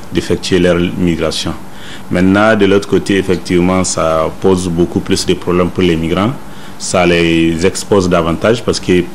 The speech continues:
plus vous migrez de façon clandestine, plus vous n'êtes pas visible, plus tout ce qui vous arrive n'est pas trop vu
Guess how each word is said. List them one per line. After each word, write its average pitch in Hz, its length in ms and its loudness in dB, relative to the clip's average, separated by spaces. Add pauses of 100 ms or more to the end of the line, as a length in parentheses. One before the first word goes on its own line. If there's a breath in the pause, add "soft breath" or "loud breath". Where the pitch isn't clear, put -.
(120)
plus 120 280 0
vous 98 180 2
migrez 95 460 4
de 87 140 0
façon 95 320 -2
clandestine, 87 500 0
plus 120 360 0
vous 92 140 2
n'êtes 87 160 0
pas 117 200 2
visible, 101 500 0 (520 loud breath)
plus 123 340 2
tout 120 120 0
ce 131 140 2
qui 117 180 2
vous 92 260 4
arrive 101 260 6 (260)
n'est 92 120 -2
pas 98 180 2
trop 98 320 2
vu 98 300 0